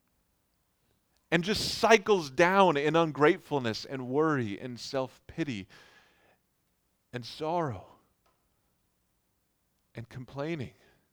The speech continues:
stuck in this perpetual cycle of discontentment and worry, thinking about how thirsty you are, but never bending down to take a drink.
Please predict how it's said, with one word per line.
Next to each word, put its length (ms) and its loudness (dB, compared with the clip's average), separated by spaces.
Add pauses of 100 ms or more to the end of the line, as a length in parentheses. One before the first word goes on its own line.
(460)
stuck 880 -4 (680)
in 120 -6
this 120 -8
perpetual 600 -2
cycle 480 0
of 120 0
discontentment 840 -6
and 240 -12
worry, 420 -2 (260)
thinking 540 0
about 240 4
how 240 0
thirsty 840 4
you 200 2
are, 160 10
but 160 2
never 460 0 (500)
bending 440 -6
down 260 -2
to 80 -14
take 240 -14
a 40 -18
drink. 440 -14